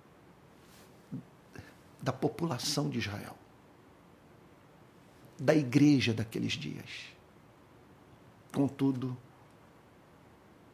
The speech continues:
Jeremias foi um intercessor solitário. E por isso, a despeito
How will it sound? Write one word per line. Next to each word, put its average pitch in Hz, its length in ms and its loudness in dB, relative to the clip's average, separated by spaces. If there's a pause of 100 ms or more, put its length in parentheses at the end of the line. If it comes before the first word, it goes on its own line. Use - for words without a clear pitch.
(840)
Jeremias 127 540 4
foi 127 180 0
um 123 60 4
intercessor 120 960 -2 (680)
solitário. - 680 -4 (1600)
E 123 80 0
por 139 200 6
isso, - 400 -2 (800)
a - 80 -4
despeito 131 880 2